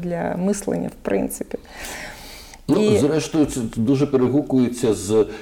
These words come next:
Speaker 2: ідеями Гюрджиєва, який свого часу вводив перше в Європі психотехнології, навчав в інший спосіб мислити і жити, е, саме через танець, а,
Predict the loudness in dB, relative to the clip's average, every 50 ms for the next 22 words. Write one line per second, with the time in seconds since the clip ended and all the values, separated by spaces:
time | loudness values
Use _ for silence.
0 | -8 -2 0 0 2 4 4 6 6 6 4 4 4 4 4 4 4 2 2 4
1 | 4 6 6 6 6 4 4 4 4 2 0 -4 -4 -2 -2 -2 0 -2 0 2
2 | 2 0 2 0 0 0 2 2 2 2 2 0 -2 0 2 2 2 2 0 -2
3 | 0 0 2 2 2 2 2 2 0 -4 -4 -4 -6 -4 -4 -4 -4 -4 -4 -2
4 | 0 0 4 4 4 4 4 2 2 2 0 -2 -4 -10 -8 -4 -2 -2 -2 0
5 | 0 0 2 2 2 0 0 0 -2 -4 -4 0 0 0 0 0 -2 -4 -2 -2
6 | -2 -2 0 -2 -4 -2 0 2 2 2 4 2 0 2 2 0 0 0 -4 -10
7 | -8 -2 0 0 2 2 4 4 4 6 4 2 2 4 2 2 2 0 0 2
8 | 4 6 6 6 4 2 -2 -4 -8 -12 -12 -10 -10 -8 -2 4